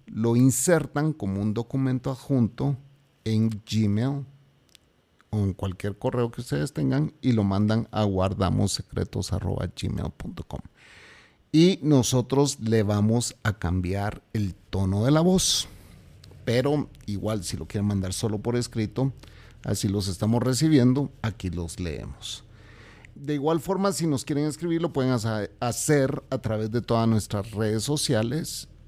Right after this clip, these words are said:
Y en todas las redes sociales, incluyendo TikTok, porque ya Manolo subió un video en TikTok, lo pueden hacer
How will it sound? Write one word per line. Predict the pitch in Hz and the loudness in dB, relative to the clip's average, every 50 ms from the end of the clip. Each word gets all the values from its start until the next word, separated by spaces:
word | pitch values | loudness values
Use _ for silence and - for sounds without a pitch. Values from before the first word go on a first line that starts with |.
| - - - | -20 -12 -4
Y | - 127 139 156 160 160 - - | 0 2 2 4 2 0 -2 0
en | 117 117 110 95 | 0 2 0 0
todas | - - - 123 135 143 156 156 | 0 0 2 4 6 6 6 4
las | 156 147 | 2 2
redes | 131 151 147 151 147 - | 0 0 0 0 -2 -2
sociales, | 156 139 - 156 135 127 120 113 - - | -4 -4 -2 0 0 0 0 0 2 2
incluyendo | 120 110 104 - - 98 98 98 101 101 107 113 135 143 - - - - | 4 4 2 2 -2 -2 -2 -2 0 0 0 2 2 0 0 -2 -6 -2
TikTok, | - - 147 - - - - - - - - - - - - - | 0 0 0 0 -4 -6 -4 -4 -4 -4 -6 -10 -10 -10 -8 -6
porque | 101 - - - 92 92 87 | -6 -6 -4 -4 -4 -4 -4
ya | 87 101 101 104 | -4 -4 -2 -2
Manolo | 107 107 110 113 110 110 113 117 123 120 | 0 0 0 0 0 0 2 2 2 0
subió | - - 98 87 92 101 101 101 87 - - - - - - | 0 -2 -4 -2 -2 -2 -2 -2 -4 -6 -8 -14 -10 -2 2
un | 247 269 262 254 233 | 2 2 4 2 2
video | 226 202 180 156 139 127 120 117 113 117 | 2 2 2 2 0 0 0 -2 -2 0
en | 135 156 175 147 | 0 0 0 -2
TikTok, | - - 147 123 - - - - 170 170 170 - - - - - - - - - - - - - - - _ _ _ _ _ _ _ _ _ _ _ _ _ _ _ _ _ _ - | -2 0 0 0 -2 -4 -4 0 2 2 2 0 -4 -14 -20 -20 -20 -20 -20 -20 -20 -20 -20 -20 -20 -20 _ _ _ _ _ _ _ _ _ _ _ _ _ _ _ _ _ _ -6
lo | - 160 170 185 202 202 202 | -4 0 2 4 4 4 4
pueden | - 190 185 180 180 175 175 | 4 4 6 6 6 6 4
hacer | 175 170 - - 160 143 143 147 147 147 - - | 4 2 0 0 0 0 0 0 0 -2 -4 -8